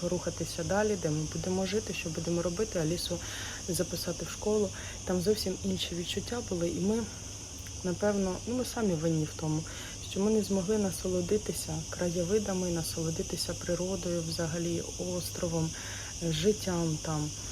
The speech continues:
М, не були вдячні ми, напевно, просто за то. Я зараз передивляюся відео і думаю, можливо, якщо б ми поїхали як на відпочинок, ми б отримали інші б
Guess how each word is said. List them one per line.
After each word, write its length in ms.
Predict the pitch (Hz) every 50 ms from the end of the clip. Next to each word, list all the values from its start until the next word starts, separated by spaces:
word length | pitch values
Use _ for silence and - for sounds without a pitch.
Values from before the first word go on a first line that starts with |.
| - - - - - - - - - -
М, 400 | 175 165 165 165 156 151 151 156 - - - - - -
не 240 | 202 196 180 165 165
були 220 | 165 - 233 220 214
вдячні 480 | 175 175 190 196 185 - - - 165
ми, 100 | 160 156
напевно, 400 | 156 156 - - 170 156 160 156 - -
просто 300 | - 170 - - - 165
за 140 | 156 156 165
то. 220 | - - 170 165
Я 180 | 165 165 175 180
зараз 280 | 170 185 170 175 165 -
передивляюся 840 | - - 180 170 160 180 170 180 202 208 202 190 165 - - 175
відео 300 | 160 175 175 160 165 165
і 60 | 165
думаю, 340 | 160 160 170 170 165 165 165
можливо, 460 | 165 170 165 170 196 214 208 185 185
якщо 360 | 175 170 165 - - - 190
б 100 | 180 160
ми 120 | 170 180 175
поїхали 560 | - - 175 165 180 170 - - 170 165 175
як 180 | 175 170 - 196
на 60 | 185
відпочинок, 640 | 180 208 - - - 202 - - 247 233 214 185 - -
ми 100 | 196 202
б 100 | 196 - -
отримали 540 | 180 - - 170 208 202 196 185 180 180 - - - - -
інші 380 | 202 196 190 180 - - -
б 100 | 160 -